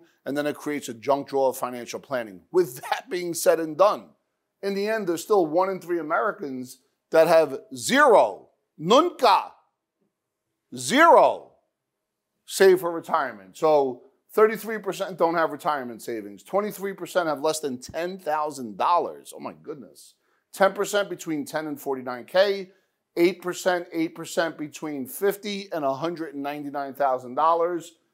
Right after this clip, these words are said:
uh, five percent between two hundred and two ninety-nine, and three hundred K or more, about thirteen percent.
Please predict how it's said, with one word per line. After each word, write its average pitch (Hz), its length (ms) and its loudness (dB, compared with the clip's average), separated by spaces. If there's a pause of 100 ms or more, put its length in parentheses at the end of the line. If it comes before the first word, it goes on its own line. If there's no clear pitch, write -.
(580)
uh, 127 240 2
five 170 360 4
percent 175 380 -4
between 151 340 -8
two 156 260 -2
hundred 151 300 -4
and 131 100 -10
two 151 180 -8
ninety-nine, 147 800 -2 (360)
and 139 180 -2
three 175 280 0
hundred 175 500 -2 (220)
K 160 480 2
or 135 220 -4
more, 156 540 -2
about 127 540 0
thirteen 143 640 -6
percent. 156 560 -4